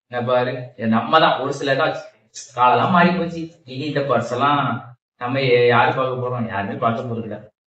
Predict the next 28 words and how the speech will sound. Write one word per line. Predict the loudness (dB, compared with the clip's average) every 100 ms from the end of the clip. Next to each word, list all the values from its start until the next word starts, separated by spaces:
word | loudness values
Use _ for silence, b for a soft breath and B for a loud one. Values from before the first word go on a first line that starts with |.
| _ _
இருக்கிற | -2 2 4
காலத்துல | 4 4 2 0 0
இந்த | 0
பர்ஸ் |
வச்சுக்கிட்டு | -4 -4 -4 -6 -6 -6
நம்ம | -4 -2
ஒரு, | 0 2
ஒரு | 2
ரூபா, | 2 2
ரெண்டு | 2
ரூபா | 2 0
வச்சுக்கிட்டு | -2 -2 -2 -2 -8 -18 _ _ -6
சிம்பிளா | -4 -2 2 2
வாழ்ந்தா | 2 0 -4 -6
போதும். | -6 -6 -10 _ _ _
அது | -6 -4
நம்ம, | 0 0 2
நம்மளுடைய | 0 0 -2
காலம். | 2 0 0 -4 -16 _ _ _ _ _ -10
அவ்வளவுதான். | -6 -2 -2 -2 -6 _
இந்த | -12 -4 -2
பர்ஸோடைய | -2 -2 0 2
ஸ்டோரியே | 0 2 2 2 2
அவ்வளவுதான். | 2 0 -4 -8 -20 _ _ 0
பார்க்க | 4 4 4 4 6 4 4 2 0
சின்ன, | -4 0 2 2 -2 -12 _
அது | -4 0
ரொம்ப | 0 0 0